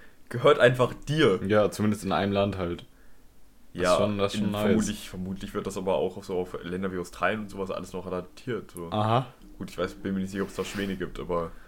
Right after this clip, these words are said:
Speaker 2: Aber wie, wie ist das denn, wenn du jetzt privat zu Hause eine Schwanzucht hast oder sowas?
Speaker 1: Eine Schwanzucht?
Speaker 2: Mhm. Also ich meine, das
Speaker 1: So
Speaker 2: ist wahrscheinlich
Speaker 1: in
Speaker 2: nicht so
Speaker 1: England.
Speaker 2: verbrei-, es ist nicht so verbreitet, das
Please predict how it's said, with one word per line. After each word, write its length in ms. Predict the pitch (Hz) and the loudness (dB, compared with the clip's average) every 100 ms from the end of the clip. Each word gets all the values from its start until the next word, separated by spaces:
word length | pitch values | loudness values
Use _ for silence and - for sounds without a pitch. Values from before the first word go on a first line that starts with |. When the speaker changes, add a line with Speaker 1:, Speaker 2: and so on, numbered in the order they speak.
| - | -8
Speaker 2:
Aber 320 | - 101 104 82 | 4 6 6 2
wie, 400 | 104 110 117 113 | -2 2 2 0
wie 100 | 120 | -2
ist 160 | 151 139 | 0 4
das 160 | 120 120 | 4 4
denn, 200 | 117 123 | 4 4
wenn 100 | 120 | 4
du 100 | 113 | 4
jetzt 400 | 113 - - - | 2 -2 -12 -8
privat 600 | - 107 107 135 - 95 | -2 2 6 4 4 -8
zu 140 | - 107 | -2 4
Hause 500 | 120 113 117 117 117 - | 4 4 4 4 2 -2
eine 160 | 104 | -2
Schwanzucht 840 | 104 - 104 123 143 - 95 - 98 | -2 -2 4 4 4 0 -2 -2 -4
hast 280 | 92 - | -4 -6
oder 160 | 123 92 | -4 -2
sowas? 440 | 85 82 85 - - - - - - - | -2 -2 -4 -6 -16 -20 -20 -20 -20 -18
Speaker 1:
Eine 80 | 87 | -16
Schwanzucht? 800 | - 98 104 98 104 107 - - - | -8 -6 -4 -6 -10 -12 -12 -20 -14
Speaker 2:
Mhm. 280 | - 107 127 - | -8 -4 -4 2
Also 180 | 113 | 4
ich 100 | 113 | 6
meine, 140 | 117 117 | 6 4
das 80 | 110 | 6
Speaker 1:
So 80 | |
Speaker 2:
ist 80 | 110 | 6
wahrscheinlich 320 | 123 131 127 | 6 6 4
Speaker 1:
in 60 | 127 | 4
Speaker 2:
nicht 140 | 127 | 4
so 60 | 127 | 8
Speaker 1:
England. 220 | 117 117 110 | 10 10 8
Speaker 2:
verbrei-, 200 | 113 - | 6 6
es 120 | 127 | 2
ist 140 | 127 | 0
nicht 140 | 147 131 | -2 -2
so 100 | 139 | 0
verbreitet, 560 | 131 110 120 123 98 | 0 4 4 4 0
das 300 | 101 - - | -4 -4 -10